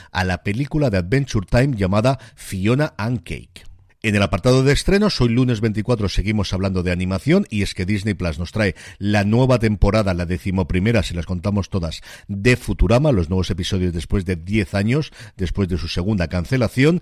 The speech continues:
y Extreme, el canal del grupo M C, nos trae Professionals con el gran atractivo de tener entre sus protagonistas, por un lado, a Brendan Fraser y por otro lado, a Elena Anaya.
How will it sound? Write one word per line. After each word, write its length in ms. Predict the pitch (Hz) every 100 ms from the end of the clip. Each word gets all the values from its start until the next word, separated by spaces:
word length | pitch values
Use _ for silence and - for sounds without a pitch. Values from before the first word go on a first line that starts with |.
| -
y 220 | - 190 -
Extreme, 540 | 107 90 - - 208 -
el 120 | 98
canal 280 | 98 101 120
del 100 | 98
grupo 260 | 107 131
M 140 | 117 101
C, 180 | - 151
nos 200 | 113 -
trae 180 | 165
Professionals 880 | - - 101 - 156 147 170 165 180
con 160 | - 98
el 80 | 95
gran 200 | 110 120
atractivo 580 | 113 107 - 120 143 - 131
de 200 | - 101
tener 260 | 95 95 104
entre 220 | 110 98
sus 240 | 95 135 -
protagonistas, 800 | 117 123 110 110 127 - 147 -
por 220 | 110 107
un 120 | 127
lado, 260 | 92 76 73 - -
a 100 | -
Brendan 400 | 90 95 110 123
Fraser 460 | 123 151 151 - 185
y 80 | 113
por 160 | - 110
otro 160 | 123
lado, 300 | 123 143 190
a 140 | - 85
Elena 420 | 90 104 92 76
Anaya. 400 | 73 62 - -